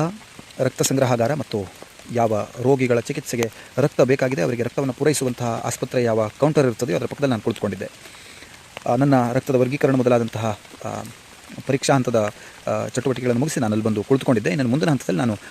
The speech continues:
ರಕ್ತದಾನಕ್ಕೆ, ಆ, ತೆರಳಬೇಕಿದೆ. ಅಷ್ಟಾಗುವಾಗ ಆ ರಕ್ತವನ್ನು ಪಡೆಯೋದಕ್ಕೆ ಇರುವಂತಹ ಕೌಂಟರ್ನಲ್ಲಿ ಒಬ್ಬರು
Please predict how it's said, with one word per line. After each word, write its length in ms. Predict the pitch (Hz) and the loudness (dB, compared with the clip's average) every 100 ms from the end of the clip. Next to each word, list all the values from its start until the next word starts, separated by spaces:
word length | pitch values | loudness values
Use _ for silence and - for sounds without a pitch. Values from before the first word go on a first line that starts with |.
| - | 0
ರಕ್ತದಾನಕ್ಕೆ, 720 | 135 - 117 117 170 - 107 - - - | 0 2 4 4 4 2 -2 -4 -16 -10
ಆ, 60 | 107 | 0
ತೆರಳಬೇಕಿದೆ. 640 | - 151 127 - 113 202 - - - - - | 6 6 6 2 0 -2 -4 -10 -20 -12 -6
ಅಷ್ಟಾಗುವಾಗ 480 | - 180 214 135 143 | 0 2 4 4 4
ಆ 400 | 117 - 110 107 - | 0 -2 -6 -6 -6
ರಕ್ತವನ್ನು 360 | 127 - - 139 | -6 -2 0 2
ಪಡೆಯೋದಕ್ಕೆ 480 | 127 151 190 160 147 | 4 6 6 4 2
ಇರುವಂತಹ 280 | 135 131 120 | 0 -2 -2
ಕೌಂಟರ್ನಲ್ಲಿ 500 | - 180 139 120 120 | 0 2 4 4 2
ಒಬ್ಬರು 220 | 107 | 0